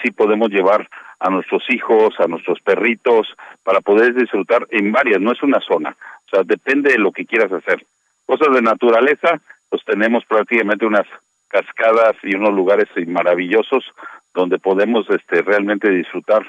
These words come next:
este, estos destinos compartiendo con nuestra barranca. Este, Los Azules, un lugar, eh, privilegiado, prácticamente donde podemos disfrutar,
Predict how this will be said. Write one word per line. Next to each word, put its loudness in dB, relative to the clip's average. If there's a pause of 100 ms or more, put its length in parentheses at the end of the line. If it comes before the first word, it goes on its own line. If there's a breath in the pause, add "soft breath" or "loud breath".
(360 loud breath)
este, -4 (320 loud breath)
estos -2
destinos -2 (420 loud breath)
compartiendo -2
con -2
nuestra -2
barranca. -2 (460 loud breath)
Este, -4 (160)
Los -2
Azules, 2 (280)
un -6
lugar, 0 (240)
eh, -8
privilegiado, 0 (400)
prácticamente -2
donde 0
podemos 0
disfrutar, -2